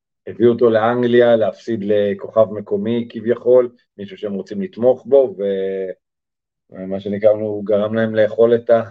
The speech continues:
<laughs> את המילים ואת המחשבות שלהם ואת ההכרה שלהם. אה,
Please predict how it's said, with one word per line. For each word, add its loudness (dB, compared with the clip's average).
<laughs> -14
את -10
המילים 0
ואת 2
המחשבות 2
שלהם 2
ואת -2
ההכרה -2
שלהם. -4
אה, -14